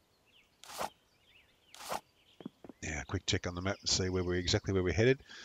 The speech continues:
So we're actually gonna go, I reckon, there.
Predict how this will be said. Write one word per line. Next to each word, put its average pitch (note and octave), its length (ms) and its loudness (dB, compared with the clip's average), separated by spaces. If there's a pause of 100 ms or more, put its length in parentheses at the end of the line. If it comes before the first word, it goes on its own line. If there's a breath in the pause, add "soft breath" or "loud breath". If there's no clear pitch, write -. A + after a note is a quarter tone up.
(200 loud breath)
So - 180 2
we're A#2+ 260 8
actually A2+ 220 4
gonna F#2+ 220 4
go, F2+ 600 10 (1700)
I F#2 100 -2
reckon, F2 460 -2 (1040)
there. D#2+ 300 4